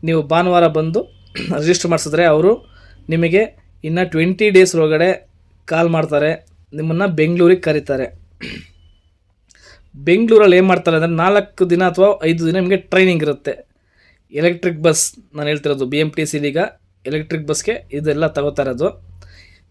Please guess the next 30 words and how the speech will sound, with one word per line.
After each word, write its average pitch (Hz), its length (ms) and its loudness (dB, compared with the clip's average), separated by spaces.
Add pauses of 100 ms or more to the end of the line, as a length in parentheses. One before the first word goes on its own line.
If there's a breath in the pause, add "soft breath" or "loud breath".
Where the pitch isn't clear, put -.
(120)
ಎಲೆಕ್ಟ್ರಿಕ್ 190 420 -2
ಬಸ್ 180 220 2
ಯಾವ 170 280 4
ಥರ, 175 140 0
ಏನು 170 440 2
ಆ - 20 0
ಬಸ್ 160 300 -4
ಹೇಗಿರುತ್ತೆ 170 440 2
ಎಲ್ಲ 170 240 2
ಫುಲ್ 180 240 0
ನಿಮಗೆ 170 220 0
ಐದು 170 260 2
ದಿನ 170 140 -2
ಟ್ರೈನಿಂಗ್ 170 420 -2
ಕೊಟ್ಟು, 165 380 -2
ಆ 180 100 2
ಟ್ರೈನಿಂಗಲ್ಲಿ 190 600 2
ಊಟ 170 240 0
ತಿಂಡಿ 175 280 -2
ಅವರೇ 156 160 2
ಕೊಡ್ತಾರೆ. 147 320 -4
ನೀವು 147 140 -6
ಯಾರಿಗೂ 175 520 2
ಒಂದು 175 300 2
ರೂಪಾಯಿ 175 260 0
ಕೂಡ 170 140 -2
ಅವಶ್ಯಕತೆ 160 360 -4
ಇಲ್ಲ. 147 100 -4
ಕೆಲಸಕ್ಕೋಸ್ಕರ 160 680 -4
ಆಗಲಿ, 147 380 -4